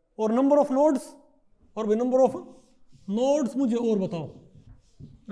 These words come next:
आप मुझे भाई number of nodes और बताओ भाई। साई ज़ीरो में कितने नोड है?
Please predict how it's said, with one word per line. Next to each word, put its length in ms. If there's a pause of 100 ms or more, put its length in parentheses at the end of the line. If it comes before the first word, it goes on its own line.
आप 260
मुझे 240
भाई 100
number 280
of 200 (540)
nodes 260
और 80
बताओ 220
भाई। 100 (680)
साई 320
ज़ीरो 160
में 80
कितने 140
नोड 180
है? 60